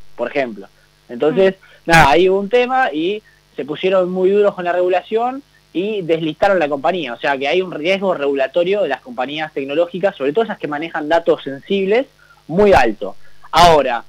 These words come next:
Speaker 1: yo creo que hubo una sobrereacción, me parece que hay ciertas compañías que no tienen ese riesgo por los datos, entonces la, la verdad es que le pegaron a todas, me explico, y ahora estamos como en un momento donde las que, las que no tienen ese problema o ese riesgo,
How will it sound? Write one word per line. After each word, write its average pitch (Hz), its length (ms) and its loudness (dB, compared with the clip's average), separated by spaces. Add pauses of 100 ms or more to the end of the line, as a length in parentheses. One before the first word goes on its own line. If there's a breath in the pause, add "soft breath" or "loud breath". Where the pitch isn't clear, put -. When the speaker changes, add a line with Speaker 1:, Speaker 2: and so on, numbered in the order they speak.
(240)
Speaker 1:
yo 220 140 -4
creo 254 180 0
que 196 100 0
hubo 202 160 0
una 196 260 -4
sobrereacción, 165 760 -4
me 143 100 -10
parece 180 360 -6
que 165 100 -4
hay 170 200 -4
ciertas 220 340 -6
compañías 175 480 -6
que 160 100 -4
no 180 140 -4
tienen 190 260 -4
ese 143 180 -6
riesgo 151 460 0
por 131 140 -2
los 165 100 2
datos, 196 300 2
entonces 175 320 -4 (560)
la, 147 200 -2
la 151 100 2
verdad 190 160 2
es - 20 -8
que 220 60 2
le 175 100 4
pegaron 170 340 0
a 156 60 -4
todas, 147 340 2
me 120 80 -16
explico, 151 380 -4
y 135 80 -2
ahora 185 180 0
estamos 208 300 -2
como 180 180 -4
en 196 80 -4
un 202 80 -4
momento 208 380 -2
donde 214 420 -2 (440 soft breath)
las 160 220 0
que, 160 280 -2
las 147 160 0
que 160 100 -6
no 185 100 -2
tienen 214 200 -2
ese 190 120 -2
problema 196 540 2 (100)
o 139 160 2
ese 160 200 0
riesgo, 196 560 2